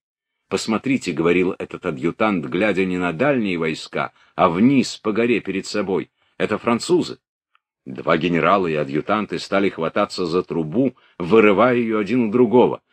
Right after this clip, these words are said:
Все лица вдруг изменились, и на всех выразился ужас. Французов предполагали за две версты от нас, они явились вдруг неожиданно перед нами. «Это неприятель?» «Нет». «Да смотрите, он!»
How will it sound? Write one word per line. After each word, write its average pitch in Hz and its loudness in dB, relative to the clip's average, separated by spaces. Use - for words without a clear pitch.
Все - 0
лица 139 6
вдруг 117 4
изменились, 123 4
и 123 6
на 123 6
всех - 2
выразился 127 4
ужас. 131 0
Французов 135 4
предполагали 123 4
за 120 4
две 120 4
версты 135 4
от 135 0
нас, 160 0
они 160 2
явились 151 4
вдруг 143 -2
неожиданно 139 0
перед 151 4
нами. 127 -2
«Это 78 -10
неприятель?» 87 -4
«Нет». 80 0
«Да - 2
смотрите, 135 0
он!» 127 4